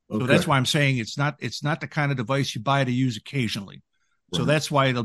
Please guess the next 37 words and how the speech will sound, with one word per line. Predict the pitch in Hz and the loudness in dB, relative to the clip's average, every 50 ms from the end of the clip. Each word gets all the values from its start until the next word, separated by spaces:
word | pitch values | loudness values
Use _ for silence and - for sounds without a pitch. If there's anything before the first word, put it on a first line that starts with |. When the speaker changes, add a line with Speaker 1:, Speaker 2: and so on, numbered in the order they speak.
| 104 - | -6 -4
Speaker 1:
lead | 139 143 160 165 147 | -2 -2 0 0 0
inspectors | 139 135 - - 139 123 - - 131 117 | 0 -2 -2 -4 -6 -8 -6 -6 -6 -4
that | 110 127 120 | -4 -4 -4
actually | 123 127 - - 110 | -4 -6 -6 -8 -8
take | - 151 160 - | -6 -8 -8 -8
the | - | -10
time | 117 - 135 135 131 117 | -10 -6 -4 -2 -2 -2
to | 110 | -4
buy | 98 - 127 139 151 156 | -4 -2 0 0 0 2
these | 143 135 113 101 | 0 -2 -2 -4
devices | 113 104 107 110 110 92 113 110 98 - _ | -6 -6 -6 -6 -6 -6 -8 -12 -14 -12 _
do | - 147 147 | -2 -2 0
their | 135 123 | 0 -2
best | 110 127 131 - - | -2 -4 -6 -6 -6
to | 120 110 | -10 -10
stay | - - 123 | -8 -6 -8
busy | 110 104 165 196 185 - 127 | -6 -4 -2 -2 -2 -2 -4
with | 117 120 110 - | -4 -4 -6 -8
it | 117 - | -10 -8
just | - 165 - - | -6 -8 -8 -8
to | 127 | -8
pay | - 147 156 | -8 -6 -6
for | 147 139 143 | -6 -6 -8
the | 120 113 | -8 -8
device, | 104 113 107 123 135 131 - | -8 -6 -4 -4 -4 -6 -8
if | 110 - | -10 -12
nothing | - 123 113 - 101 104 | -12 -12 -12 -12 -10 -10
else. | 110 107 - - - - - - _ _ _ _ _ _ _ _ _ _ _ _ _ _ _ _ _ _ _ _ _ _ _ _ _ - | -8 -10 -10 -12 -16 -16 -16 -18 _ _ _ _ _ _ _ _ _ _ _ _ _ _ _ _ _ _ _ _ _ _ _ _ _ 2
Speaker 3:
And | 107 117 | 4 6
then | 135 143 143 151 | 8 8 8 8
what | 180 202 | 8 8
do | 202 196 | 8 8
Speaker 1:
And | 175 | 8
Speaker 3:
they | 165 143 | 8 8
Speaker 1:
how | 131 | 8
Speaker 3:
do? | 151 156 139 | 8 6 6
Speaker 1:
good | - - - | 4 2 -4